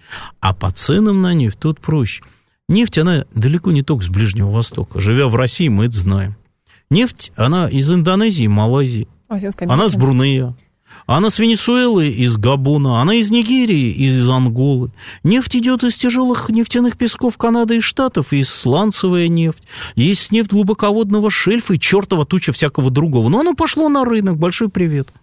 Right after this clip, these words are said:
Speaker 2: Иными словами, получается, если возвращаться к, э, вариантам борьбы с исламским государством, каждая страна условно сама за себя. Ни о какой коалиции, в принципе, здесь,
Speaker 1: Ну, говорить
Speaker 2: э,
Speaker 1: о
Speaker 2: говорить
Speaker 1: коалиции
Speaker 2: нельзя.
Speaker 1: будут.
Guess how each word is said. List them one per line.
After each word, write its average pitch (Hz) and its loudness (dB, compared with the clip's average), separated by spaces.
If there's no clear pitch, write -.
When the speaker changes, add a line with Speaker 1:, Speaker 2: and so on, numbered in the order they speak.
Speaker 2:
Иными 240 4
словами, 226 2
получается, 190 0
если 175 -6
возвращаться 180 -4
к, - -14
э, 175 2
вариантам 180 2
борьбы 190 2
с - -6
исламским 180 -6
государством, 214 -2
каждая 190 0
страна 175 0
условно 202 -2
сама 170 -6
за 180 -2
себя. 165 -6
Ни 185 2
о 208 -2
какой 220 0
коалиции, 214 0
в - -6
принципе, 226 -2
здесь, 170 -6
Speaker 1:
Ну, 196 2
говорить 226 2
Speaker 2:
э, 196 2
Speaker 1:
о - -2
Speaker 2:
говорить 196 2
Speaker 1:
коалиции 180 0
Speaker 2:
нельзя. 151 2
Speaker 1:
будут. 170 0